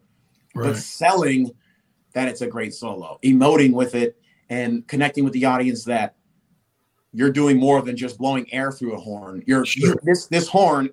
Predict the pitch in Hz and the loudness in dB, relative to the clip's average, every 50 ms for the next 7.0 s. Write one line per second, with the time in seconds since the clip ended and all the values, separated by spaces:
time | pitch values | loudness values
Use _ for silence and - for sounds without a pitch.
0 | _ - 160 156 147 123 - 151 151 143 135 120 117 117 113 - - - 123 104 | _ -8 -8 -8 -8 -8 -6 -4 -4 -4 -4 -6 -12 -14 -18 -14 -10 -8 -6 -6
1 | 92 85 _ - 110 120 123 127 120 127 123 120 120 135 127 120 113 - - - | -8 -10 _ -12 -8 -6 -4 -4 -4 -4 -6 -6 -4 -2 -2 -2 -2 -4 -8 -12
2 | - - 180 175 170 147 143 135 127 - 135 131 123 127 123 - _ - 151 156 | -8 -2 2 4 4 4 2 0 -2 -4 -4 -4 -4 -8 -12 -16 _ -12 -10 -10
3 | 135 123 113 110 110 107 - _ _ _ _ _ 139 135 - 110 107 - - 143 | -8 -10 -10 -12 -14 -18 -20 _ _ _ _ _ -14 -12 -12 -12 -12 -6 -2 -2
4 | 143 - 123 120 117 110 104 98 95 - - 92 87 87 85 - - 110 117 110 | -2 -2 -4 -8 -12 -12 -14 -16 -16 -16 -14 -14 -12 -12 -12 -8 -6 -4 -4 -4
5 | 107 104 95 95 92 127 123 117 113 101 92 85 82 - _ _ _ _ _ _ | -6 -10 -12 -8 -6 -4 -2 -2 -2 -4 -8 -14 -18 -20 _ _ _ _ _ _
6 | _ - 135 151 156 160 160 139 139 147 139 135 139 135 135 131 131 131 - | _ 2 4 4 4 2 0 -2 -4 -4 -4 -2 -2 -2 0 0 -2 -4 -6